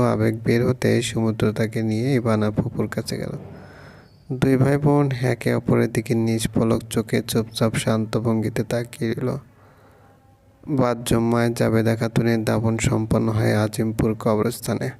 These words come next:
আজকে শুক্রবার ছিল, সেটা মাথায় ছিল না সমুদ্রে। মসজিদেতে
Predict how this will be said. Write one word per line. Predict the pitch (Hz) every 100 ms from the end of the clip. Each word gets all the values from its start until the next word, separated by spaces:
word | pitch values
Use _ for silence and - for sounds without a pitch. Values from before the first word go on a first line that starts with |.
| - - _ _ _ _ - _ _ - - _ _ - _ _ _ _ _ _ _ _ _ - - - - -
আজকে | 131 -
শুক্রবার | - 127 - 135 120
ছিল, | 120 - 131
সেটা | 131 127 120 120
মাথায় | 123 117 117 120
ছিল | 117 120
না | 120 120
সমুদ্রে। | - - 101 113 - 139 - - - - - _ - 123
মসজিদেতে | 120 117 - 127 117 - 117